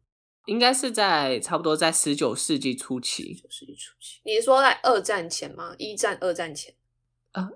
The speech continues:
Speaker 1: 一战、二战是二十世纪。
Speaker 2: 哦，那是二十世纪。哦，right。哦，对，对，对。
Speaker 1: 对。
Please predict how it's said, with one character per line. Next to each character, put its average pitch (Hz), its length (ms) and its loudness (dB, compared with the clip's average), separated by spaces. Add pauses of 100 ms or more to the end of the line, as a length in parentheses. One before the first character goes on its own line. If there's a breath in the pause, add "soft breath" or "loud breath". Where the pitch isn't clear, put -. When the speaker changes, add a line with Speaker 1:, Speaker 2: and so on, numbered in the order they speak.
(100)
Speaker 1:
一 214 120 0
战、 214 180 2
二 202 80 0
战 196 140 0
是 196 80 -4
二 190 140 -2
十 - 160 -6
世 147 200 -6
纪。 117 380 -12 (600)
Speaker 2:
哦， 196 200 -2
那 214 100 -10
是 - 120 -4
二 202 100 -2
十 180 80 -8
世 - 180 -16
纪。 - 200 -18
哦， 190 200 -10 (300)
right。 165 560 -12 (100)
哦， 175 220 -20 (260)
对， - 160 -16
对， - 160 -20
对。 - 120 -20 (680)
Speaker 1:
对。 151 380 -10